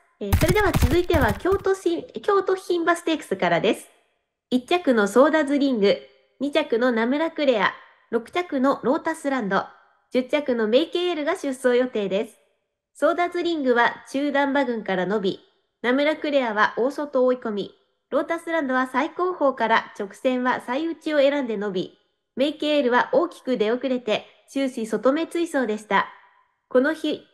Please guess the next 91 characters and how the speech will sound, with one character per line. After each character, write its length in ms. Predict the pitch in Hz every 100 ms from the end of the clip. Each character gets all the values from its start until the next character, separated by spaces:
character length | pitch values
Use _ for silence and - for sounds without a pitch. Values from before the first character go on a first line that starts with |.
| _
こ 100 | 262
の 80 | 294
日 160 | 330 320
の 140 | 254
京 200 | 262 269
都 140 | 269
芝 300 | 208 202 208
は 200 | 208 - - -
馬 120 | 202
場 80 | 247
読 180 | 269 262
み 100 | 247
が 140 | 240
難 360 | 220 214 262 330
し 140 | 349
い 20 | 339
日 100 | 359
だ 80 |
っ 60 | 320
た 120 | 254
と 120 | 247
思 180 | 214 214
い 60 | 226
ま 120 | 254
す 120 | 247
が、 220 | 208 - - - _ _
マ 140 | 277
ス 80 | 302
タ 80 | 247
ー 60 | 226
は 160 | 196
ど 140 | 180 330
の 120 | 370
馬 220 | 330 294
を 80 | 226
上 220 | 190 254
位 80 | 226
に 120 | 190
評 200 | 190 220
価 120 | 208
し 140 | 196 185
ま 100 | 196
す 100 | 196
か？ 300 | 190 254 - - _ _ _ -
ロ 100 | 254
ー 40 | 302
タ 140 | 339
ス 140 | 339
ラ 100 | 339
ン 100 | 330
ド 80 | 254
は 180 | 247 -
内 240 | 220 - 320
を 80 |
つ 140 | 330 359
い 80 | 302
た 100 | 269
こ 140 | 240
と 100 | 214
で 260 | 202 - -
賛 220 | 170 247
否 100 | 240
が 80 | 202
あ 60 | 208
り 100 | 226
ま 100 | 285
し 100 | -
た 100 | 226
が、 220 | 214 - - - _
内 260 | 233 226 277
を 20 |
選 240 | 269 277
ば 80 | 330
な 140 | 330 285
け 120 | 254
れ 60 |
ば 220 | 208 226 -
も 120 | 214
っ 60 | 262
と 100 | 208
上 240 | 190 277
位 60 | 294
に 120 | 220
迫 280 | 196 202 254
れ 80 | 311
た 140 | 254
で 100 | 220
し 100 | 220
ょ 40 | 202
う 40 |
か？ 300 | 202 175 -